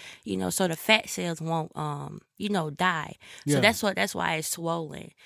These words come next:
Speaker 1: And that's why they tell you can't sit on your butt for, like, three months, because once you sit on it, you killing the, uh, fat, the fat cells in it from circulating around your bottom. So once you, um,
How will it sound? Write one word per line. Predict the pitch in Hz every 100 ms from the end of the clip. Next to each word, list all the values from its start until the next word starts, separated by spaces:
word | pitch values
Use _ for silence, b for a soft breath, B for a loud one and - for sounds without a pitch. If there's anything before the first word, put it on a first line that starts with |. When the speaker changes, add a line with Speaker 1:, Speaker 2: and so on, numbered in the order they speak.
| b b b
Speaker 1:
And | - 180 165
that's | 165 175
why | 180
they | 175
tell | - 190
you | 185 180
can't | - 196
sit | - 180
on | 175
your | 165 156
butt | 175 208
for, | -
like, | 175 165 165
three | - 180
months, | 170 190 190
because | 190 170
once | 160 175 -
you | 180
sit | 165 - 233
on | 214 185
it, |
you | 170 175 170 165
killing | - 226 196 170
the, | 160 151 -
uh, | - 53
fat, | - - - - - -
the | -
fat | - - 214 -
cells | - 160 - -
in | 151
it | - - b b
from | - 170
circulating | - 190 - 160 151 151
around | 151
your | 156 160
bottom. | 165 170 165 170
So | 165 175
once | 170 180 185 -
you, | 190 196 190 -
um, | 180 170 165 160 160